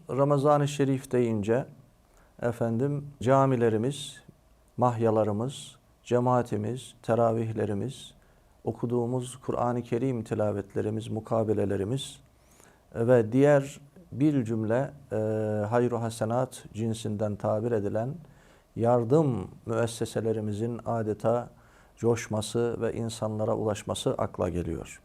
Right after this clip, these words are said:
Cami malumunuz ki hayatımızın merkezindedir. Bizim medeniyetimiz, İslam medeniyeti cami merkezli bir hayat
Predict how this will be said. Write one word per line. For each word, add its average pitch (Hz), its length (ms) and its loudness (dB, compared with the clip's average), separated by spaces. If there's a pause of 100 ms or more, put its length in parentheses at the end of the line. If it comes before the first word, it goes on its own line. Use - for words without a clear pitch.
(140)
Cami 170 500 6 (500)
malumunuz 147 640 2
ki 165 100 -2
hayatımızın 135 680 2
merkezindedir. 107 1040 0 (1080)
Bizim 143 300 0
medeniyetimiz, 127 960 0 (140)
İslam 147 360 -2
medeniyeti 104 760 -2 (840)
cami 139 420 4
merkezli 107 560 2
bir 110 100 2
hayat 98 600 -2